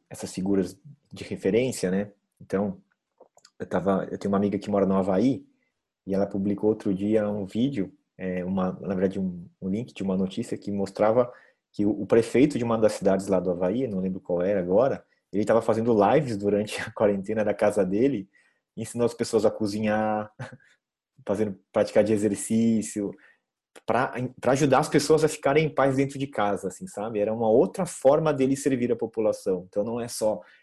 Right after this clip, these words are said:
Então, eu achei muito interessante isso que você falou, Diogo, do, da, dessa questão do, justamente do, do cara tá sempre muito ocupado, né? E que legal seria poder ver o, o prefeito andando de bicicleta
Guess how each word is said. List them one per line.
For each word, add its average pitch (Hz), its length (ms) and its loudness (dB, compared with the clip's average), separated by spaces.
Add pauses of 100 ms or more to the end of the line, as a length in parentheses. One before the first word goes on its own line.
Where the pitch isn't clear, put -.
(140)
Então, 117 180 -4
eu 120 60 2
achei 120 160 -2
muito 156 160 -6
interessante 147 480 -4
isso - 80 -20
que - 80 -20
você 117 80 -8
falou, 135 440 0 (400)
Diogo, 107 240 -2
do, 107 320 2 (220)
da, 101 640 -4 (560)
dessa - 300 -4
questão 120 360 -6
do, 117 180 -6
justamente 131 460 -6
do, 135 420 2 (340)
do 110 160 -6
cara 139 200 -6
tá 151 80 0
sempre 147 220 -2
muito 143 180 -2
ocupado, 123 600 -2
né? 113 180 -6
E 113 80 -10
que - 120 -12
legal 147 220 4
seria 139 260 2
poder 127 440 0
ver 110 240 -2
o, 120 220 -2
o 117 60 -16
prefeito 113 340 -2
andando 110 180 -2
de 107 100 -6
bicicleta 104 720 -2